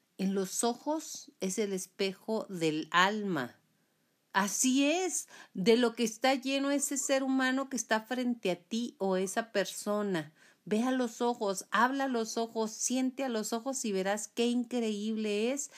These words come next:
y qué información te llevas y qué conexión con la humanidad.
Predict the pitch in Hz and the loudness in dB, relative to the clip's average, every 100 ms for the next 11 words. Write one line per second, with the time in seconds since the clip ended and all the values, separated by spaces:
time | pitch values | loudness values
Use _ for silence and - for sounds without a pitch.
0 | - 233 - 220 - 240 247 247 262 247 | -14 -8 -2 0 2 2 2 2 0 2
1 | 202 190 202 214 226 214 214 226 240 233 | -2 0 -2 0 -2 -2 0 0 -2 -6
2 | - 202 202 233 226 208 185 - - 202 | 0 0 4 2 4 2 2 0 0 2
3 | 214 226 233 233 220 196 180 170 165 147 | 2 2 0 0 2 2 2 2 0 0
4 | 143 147 | 0 0